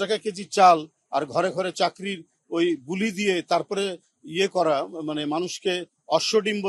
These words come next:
দেখানো, সেটা বিএনপি করেনি। বিএনপি বলেছে যে মেয়েদের শিক্ষা, অ-, শিক্ষা অবৈতনিক কর-, করব ইন্টারমিডিয়েট পর্যন্ত। দেশনেত্রী বেগম খালেদা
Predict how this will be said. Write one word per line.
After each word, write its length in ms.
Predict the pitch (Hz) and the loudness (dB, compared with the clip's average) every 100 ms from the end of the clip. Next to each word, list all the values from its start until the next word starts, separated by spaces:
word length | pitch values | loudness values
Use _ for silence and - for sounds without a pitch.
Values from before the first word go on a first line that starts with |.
| 165 | -2
দেখানো, 260 | 143 165 190 - _ - | -2 -4 -8 -12 _ -8
সেটা 200 | 139 175 | -4 -2
বিএনপি 280 | 156 147 127 117 | -2 -4 -6 -12
করেনি। 240 | 107 104 - _ _ | -12 -14 -20 _ _
বিএনপি 300 | 156 196 214 220 208 | -4 -4 -4 -2 0
বলেছে 300 | 214 - 226 226 - _ _ - 127 | 2 4 6 6 2 _ _ -14 -2
যে 80 | 160 165 | 0 2
মেয়েদের 420 | 175 190 202 208 190 _ _ _ _ - | 0 4 6 6 2 _ _ _ _ -8
শিক্ষা, 300 | - 180 - - - 160 | -8 -8 -12 -14 -6 -6
অ-, 100 | 160 - | -4 -6
শিক্ষা 340 | 196 - 202 202 170 | -8 0 2 4 4
অবৈতনিক 480 | 165 190 196 185 175 180 | 2 -2 -4 -6 -6 -10
কর-, 320 | - _ - 170 | -12 _ -14 -8
করব 180 | 165 156 160 | -6 -4 -4
ইন্টারমিডিয়েট 380 | 160 156 147 127 | -6 -8 -8 -12
পর্যন্ত। 220 | 135 120 113 107 _ - - | -14 -14 -14 -16 _ -20 -6
দেশনেত্রী 400 | 196 254 247 226 226 | -2 0 0 0 0
বেগম 200 | 220 214 - | 2 0 -2
খালেদা 300 | 202 185 | -4 -6